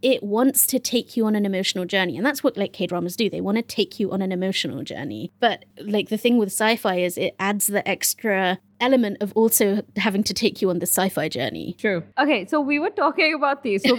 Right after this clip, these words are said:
Speaker 2: before I
Speaker 1: <laughs>
Speaker 2: digressed <laughs> away. And I wanted to talk a bit about his arc because, first of all, I complained so much about the show focusing on Tae-sul and not telling, uh,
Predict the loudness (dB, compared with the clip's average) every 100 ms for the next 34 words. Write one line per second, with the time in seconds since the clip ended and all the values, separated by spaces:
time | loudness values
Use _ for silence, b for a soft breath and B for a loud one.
0 | 2 2 2 2 0 0 2 2 2 -4
1 | -2 0 2 2 2 0 0 -2 -4 -2
2 | -6 -6 B B B B B -10 B -2
3 | 0 -2 -6 0 2 2 -2 -6 -10 _
4 | _ 2 2 2 -6 -2 2 2 0 -4
5 | 2 2 2 2 2 0 -2 -2 0 2
6 | 4 2 -4 -16 -20 -8 -8 0 0 2
7 | -2 -10 -18 -20 _ 0 2 0 -4 0
8 | 0 0 0 2 2 0 -6 0 0 2
9 | 0 0 -2 -2 0 2 2 2 -6 -2
10 | 2 2 0 0 0 2 0 -2 -2 2
11 | 2 2 -2 0 0 0 2 0 0 0
12 | 0 -2 -6 _ 0 2 0